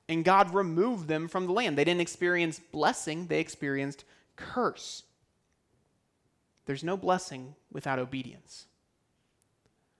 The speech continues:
But that doesn't mean that we earn our blessing through our obedience.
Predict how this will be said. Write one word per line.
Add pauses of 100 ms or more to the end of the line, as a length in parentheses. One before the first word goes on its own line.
(800)
But
that
doesn't
mean (1000)
that (100)
we (800)
earn (420)
our
blessing (540)
through (220)
our (100)
obedience.